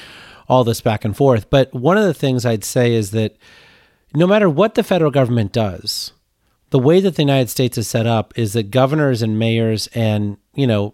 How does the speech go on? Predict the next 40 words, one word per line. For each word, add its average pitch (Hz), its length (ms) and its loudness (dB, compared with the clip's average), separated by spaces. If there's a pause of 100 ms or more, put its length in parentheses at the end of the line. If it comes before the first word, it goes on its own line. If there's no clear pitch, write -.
s-, - 220 -14
university 117 560 0
presidents, 104 460 -2
et 101 100 -10
cetera, 113 260 0
have 123 300 -2
to 123 60 -2
be 110 260 -2
fully 127 460 -2
on 101 200 -4
board. 95 400 -10 (380)
And 139 100 2
they 202 80 4
were 202 160 2
not 139 320 0
fully 110 300 -2
on 101 160 -4
board 101 240 -2
under 98 180 -4
the 95 160 -4
Obama 98 280 -4
administration, 101 640 -14 (400)
right? 135 200 4
And 127 200 0
so 131 420 4
there 127 140 2
was 113 160 0
money 165 400 2
provided 113 480 0
for - 100 -4
training, 151 600 0
there 117 100 0
was 104 240 -2 (260)
weatherization 120 680 2
dollars, 120 420 2
there 113 80 0
was 110 140 0
all 147 200 2
these 139 280 -2
things. 139 420 0